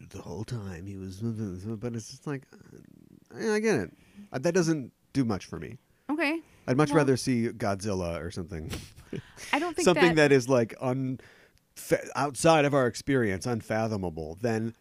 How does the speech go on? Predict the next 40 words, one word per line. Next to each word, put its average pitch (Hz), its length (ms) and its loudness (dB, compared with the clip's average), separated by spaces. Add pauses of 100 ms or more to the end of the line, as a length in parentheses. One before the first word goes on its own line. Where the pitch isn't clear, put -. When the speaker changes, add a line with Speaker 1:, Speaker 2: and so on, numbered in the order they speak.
(140)
Speaker 1:
the 131 160 -2
totally, 160 480 2
I 120 100 0
res-, 113 260 -4 (300)
I 107 100 -2
agree, 123 500 4
and 104 80 -4
I 92 80 -4
think 143 200 -4
that's 117 200 -6
what 113 140 -4
it 92 80 -4
is, 90 480 0 (640)
the 113 200 -2
idea 117 380 2
of 87 720 -4 (240)
a 104 120 -6
monster 101 440 -6
that 85 220 -8
we 80 160 -10
can't 85 260 -10
recognize 78 560 -8
as 80 60 -16
a 73 60 -12
monster. - 520 -14 (140)
Speaker 2:
Right. - 340 -4
Speaker 1:
But 90 240 -2
when 117 140 -4
you, 117 140 -6 (220)
it - 60 -20
just - 240 -10
sounds 120 280 -8
so - 80 -12
flat 113 420 -4
when 82 100 -10
you 78 60 -10
describe 85 400 -8
it 104 100 -10
like 78 220 -14
that. 76 260 -10